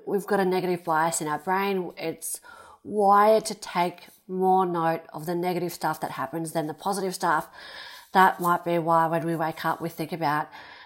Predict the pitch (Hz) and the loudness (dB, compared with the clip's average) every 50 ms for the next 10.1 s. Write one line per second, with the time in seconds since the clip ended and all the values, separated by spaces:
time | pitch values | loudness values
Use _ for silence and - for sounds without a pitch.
0 | - - - - 175 180 175 170 165 160 160 160 165 160 - - - - - - | -16 -8 -2 2 2 4 4 4 4 4 2 2 0 -2 -4 -10 -18 -18 -10 -4
1 | - 202 190 196 196 190 190 185 185 180 180 - - 190 180 - 185 175 160 175 | -2 0 0 2 2 2 4 4 2 2 2 0 -4 -4 -4 -2 -2 -2 0 -2
2 | 175 175 - - 175 170 170 175 170 - - - - 151 165 165 165 170 160 165 | -4 -4 -4 -2 0 0 0 0 -2 -4 -8 -10 -6 -4 0 0 2 2 2 2
3 | 170 170 170 - - - - - - - - - 185 175 175 175 175 175 160 170 | 0 -2 -4 -8 -16 -16 -14 -12 -12 -12 -10 -8 -6 -4 -2 -2 -2 -2 0 0
4 | 170 165 160 - 175 - - 170 165 165 - 175 160 160 160 160 - 165 - 131 | -2 -2 -2 -6 -8 -8 -6 -4 -4 -4 -6 -6 -6 -6 -6 -6 -6 -6 -8 -8
5 | - - - 165 165 165 156 170 156 - 139 - - 139 - 160 - 151 147 139 | -10 -6 -4 -2 -2 0 -2 -4 -6 -6 -8 -6 -6 -6 -6 -6 -8 -8 -6 -4
6 | 165 165 165 170 165 165 165 175 175 - - - - - - - - - - _ | -4 -4 -4 -4 -4 -4 -4 -4 -6 -6 -10 -16 -20 -20 -20 -20 -20 -20 -20 _
7 | - - - 202 - 180 196 - - - 180 165 - - - - 214 180 220 214 | -6 -2 -2 0 0 0 0 0 0 -2 -4 -4 -6 -6 -4 -4 0 2 2 2
8 | 214 - 208 - - - 196 185 185 - 185 180 175 175 175 175 170 - - - | 2 2 -2 -2 -2 -2 -2 -2 -2 -2 -4 -4 -2 -2 -2 -2 -4 -6 -10 -8
9 | 175 175 - - - - 175 165 160 165 170 170 175 170 165 170 165 160 160 165 | -8 -8 -8 -10 -6 0 2 4 4 4 2 0 -2 -4 -4 -2 -2 -2 -2 -2
10 | 170 | -4